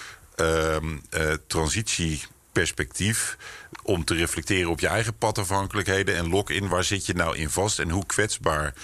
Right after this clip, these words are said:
eh, is die, eh, zijn die markten of die ketens, eh, of die business waar,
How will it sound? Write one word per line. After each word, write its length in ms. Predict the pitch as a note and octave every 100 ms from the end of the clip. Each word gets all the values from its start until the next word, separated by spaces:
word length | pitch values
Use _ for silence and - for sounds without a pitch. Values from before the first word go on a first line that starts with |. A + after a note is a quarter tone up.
| - - -
eh, 120 | - E2 -
is 240 | G2+ - D#2+
die, 440 | E2 E2 C#2+ D#2+
eh, 220 | - E2+ E2+
zijn 260 | E2+ F2
die 140 | D#2+ D2+
markten 400 | F2 G2 - B1
of 100 | D2+
die 120 | D#2
ketens, 600 | - F#2 F2 F2 D#2 -
eh, 400 | - D#2+ D#2 D#2 D2+ - - - -
of 180 | - D#2
die 100 | D2
business 380 | F2+ E2 D2+
waar, 180 | D2 D#2+